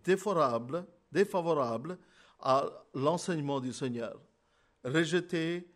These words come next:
les paraboles comme des absurdités sans intérêt. En revanche, ceux qui recherchent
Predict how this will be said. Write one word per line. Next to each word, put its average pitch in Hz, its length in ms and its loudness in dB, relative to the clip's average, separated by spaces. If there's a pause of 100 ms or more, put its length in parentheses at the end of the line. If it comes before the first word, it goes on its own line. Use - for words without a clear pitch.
(240)
les 131 140 0
paraboles 135 680 0 (400)
comme 139 140 0
des 139 160 0 (140)
absurdités 151 1000 -6 (220)
sans 151 420 -6
intérêt. 120 520 -6 (1300)
En 120 180 0
revanche, 151 520 2 (180)
ceux 180 200 -4
qui 170 160 -2
recherchent 151 680 -4